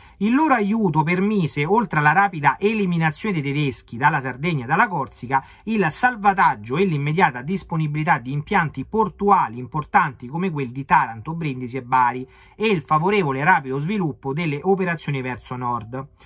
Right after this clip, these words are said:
Ciononostante, il ventidue settembre millenovecentoquarantatré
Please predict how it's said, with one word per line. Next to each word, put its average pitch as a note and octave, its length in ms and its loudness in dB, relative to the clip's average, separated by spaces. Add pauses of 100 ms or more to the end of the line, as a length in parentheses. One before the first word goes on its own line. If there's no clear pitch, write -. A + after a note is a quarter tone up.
(260)
Ciononostante, G3 840 0
il G#3 180 0
ventidue E3 400 0
settembre D3+ 480 0
millenovecentoquarantatré D3 1700 -2